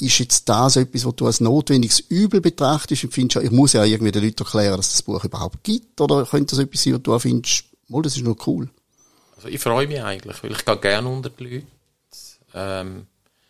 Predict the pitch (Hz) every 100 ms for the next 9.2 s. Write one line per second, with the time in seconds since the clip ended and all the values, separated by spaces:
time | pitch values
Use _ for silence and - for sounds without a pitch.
0 | _ _ _ _ _ _ - - 110 107
1 | 98 95 101 - 87 117 123 135 127 -
2 | - 117 127 123 123 117 120 - 123 123
3 | 127 151 - _ _ _ _ _ _ _
4 | _ _ _ _ _ _ _ 104 101 98
5 | 98 98 98 - _ 92 92 92 90 87
6 | _ _ _ _ 104 98 98 107 101 -
7 | 95 98 - 92 85 - - - - -
8 | - - 110 110 - 113 127 - 87 _
9 | 95 -